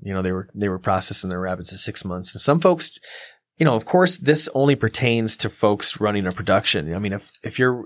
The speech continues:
if you got rabbits for pets, you may never, you may grow 'em out for years, you know, and some folks actually even have meat productions, and once their, their breeders are done,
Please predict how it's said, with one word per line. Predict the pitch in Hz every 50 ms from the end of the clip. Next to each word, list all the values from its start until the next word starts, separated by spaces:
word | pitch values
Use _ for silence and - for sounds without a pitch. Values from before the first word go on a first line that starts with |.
| -
if | - 107 - 131
you | 127
got | 135 120 82 82
rabbits | 104 107 110 110 107 104 - -
for | - - 98
pets, | 90 - - 151 139 120 - - - - - - - - - - - - - _ _
you | - 131 131
may | 127 117 107
never, | 104 107 117 123 120 120 107 101 98 107 160 - _ _ _ _ _ _ _ _ _ _ _ -
you | 123 127 123
may | 123 117
grow | 107 120 117 113 113
'em | 113
out | 113 110 110 104 -
for | - 113
years, | 107 117 120 123 123 107 98 98 - - - - _ _ -
you | 110 104
know, | 101 98 98 92
and | 65 87 104 101
some | - - 131 123
folks | 117 - 120 113 113 -
actually | - 107 107 - - - 110 107
even | 107 107 110 101
have | 101 123 120 110 110 104 - -
meat | - 117 131 139
productions, | - 143 123 113 104 104 - - 110 104 95 92
and | - - 95 98 98 98 95 98 - _ _ - - - - - _ _ _ _ _ _ _ _ _ _ _ _ -
once | 127 127 123 127 123
their, | - 120 107 101 98 98 _ _ _ _ _ _ _
their | - 107 104 98
breeders | 92 107 113 117 120 127 135 147 - - - - _ _ _ _ _ _ _ _ _ _ _ - 120
are | 123
done, | 123 135 131 135 139 151 151